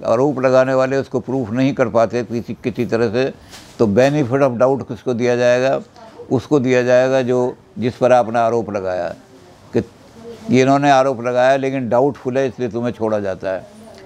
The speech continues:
तो इन्होंने जो बात कही कि हर एक की opinion का सम्मान करो, हर आदमी को अपनी बात कहने की, ये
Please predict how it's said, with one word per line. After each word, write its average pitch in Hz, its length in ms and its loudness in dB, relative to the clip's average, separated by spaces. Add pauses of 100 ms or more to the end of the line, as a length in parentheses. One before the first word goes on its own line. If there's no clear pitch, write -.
(400)
तो 123 80 2
इन्होंने 143 340 2
जो 147 140 2
बात 120 300 2
कही 127 320 -2
कि 135 460 0 (160)
हर 127 120 2
एक 151 200 0
की 156 120 0
opinion 135 640 0
का 131 360 0 (1900)
सम्मान 143 440 4
करो, 113 200 2
हर 107 220 2
आदमी 127 320 2
को 127 140 0
अपनी 127 240 -4
बात 113 260 0
कहने 104 280 -6
की, 90 200 -10 (640)
ये 139 400 2